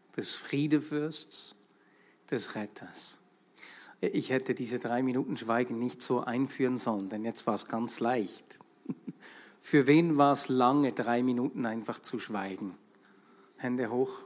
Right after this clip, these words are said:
Nur für ganz wenige, ne? <laughs>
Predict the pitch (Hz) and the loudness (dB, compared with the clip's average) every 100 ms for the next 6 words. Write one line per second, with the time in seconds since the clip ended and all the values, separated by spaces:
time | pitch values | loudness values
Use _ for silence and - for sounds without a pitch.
0 | - _ _ _ _ _ _ _ - - | -20 _ _ _ _ _ _ _ -20 -20
1 | _ _ _ _ _ _ - - - 254 | _ _ _ _ _ _ -20 -20 -10 -4
2 | 247 156 175 180 151 131 139 147 - 131 | 4 6 6 6 6 6 4 4 2 4
3 | 131 135 131 110 101 135 143 - - | 6 6 4 0 0 0 -2 -12 -4